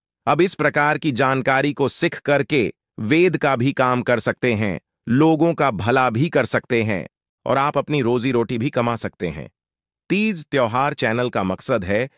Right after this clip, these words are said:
जनहित एवं जन कल्याण करना, इसलिए आप सभी दर्शकों को इस प्रकार ज्ञान भरी जानकारी बताता हूं, ताकि आप सभी दर्शकों का कल्याण हो। तो आप हमारे समाज कल्याण में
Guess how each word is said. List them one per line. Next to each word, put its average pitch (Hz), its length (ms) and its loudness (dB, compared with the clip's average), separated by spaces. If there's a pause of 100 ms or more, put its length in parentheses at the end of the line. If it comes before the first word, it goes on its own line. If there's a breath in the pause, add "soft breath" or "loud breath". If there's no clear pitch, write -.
(200)
जनहित 147 540 0 (100)
एवं 127 380 0
जन 131 280 0
कल्याण 104 500 0
करना, 78 420 -6 (500)
इसलिए 185 360 0
आप 151 220 -2
सभी 131 380 -2
दर्शकों 135 480 -2
को 143 260 0
इस 165 160 0
प्रकार 127 520 0
ज्ञान 117 460 -2
भरी 120 260 -2
जानकारी 101 560 0
बताता 90 440 -2
हूं, 98 200 -2 (540)
ताकि 143 320 0
आप 147 220 0
सभी 147 380 0
दर्शकों 135 480 -2
का 127 160 -2
कल्याण 110 500 0
हो। 92 360 -2 (440)
तो 135 120 2
आप 160 300 0
हमारे 131 340 0
समाज 120 440 -2
कल्याण 110 460 0
में 113 220 -2